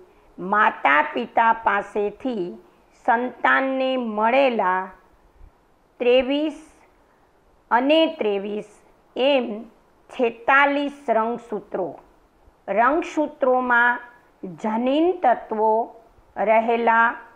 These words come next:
હોય છે. આ જનીન તત્વો વારસાના વાહકો છે. આ જનીન તત્વો બાળકના શરીરના કોષના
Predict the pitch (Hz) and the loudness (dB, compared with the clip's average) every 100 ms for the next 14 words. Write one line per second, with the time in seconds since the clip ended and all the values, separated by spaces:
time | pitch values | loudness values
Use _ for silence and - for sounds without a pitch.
0 | _ 165 190 202 196 - 220 151 110 _ | _ -6 -2 -2 -6 -6 -6 -6 -10 _
1 | _ _ _ _ _ _ _ - 277 320 | _ _ _ _ _ _ _ 2 4 4
2 | 294 208 247 240 247 285 311 294 254 - | 2 -4 -4 -2 0 0 0 0 0 -2
3 | 220 214 214 226 - _ _ - - 180 | -4 0 0 -4 -10 _ _ -20 -10 0
4 | 214 233 - - 254 254 254 254 208 190 | 2 2 0 0 0 2 2 2 2 2
5 | 196 208 208 - 196 185 - 170 - _ | 2 0 -4 -6 -8 -6 -8 -8 -10 _
6 | _ _ _ _ _ _ _ _ _ _ | _ _ _ _ _ _ _ _ _ _
7 | - 254 311 330 214 262 254 254 262 254 | 0 4 4 2 0 -4 -2 -2 -2 0
8 | 240 240 220 214 220 226 - _ _ _ | 0 0 -4 -2 -2 -4 -10 _ _ _
9 | _ - 190 220 240 262 294 - 285 285 | _ -8 0 4 4 4 2 0 4 4
10 | 285 294 - - _ _ - - 240 254 | 2 -2 -12 -20 _ _ -8 2 2 2
11 | 277 285 285 285 277 277 - - - _ | 0 0 2 2 2 -4 -16 -20 -20 _
12 | _ 240 254 294 285 - 247 247 247 | _ 2 4 2 -2 -4 0 2 0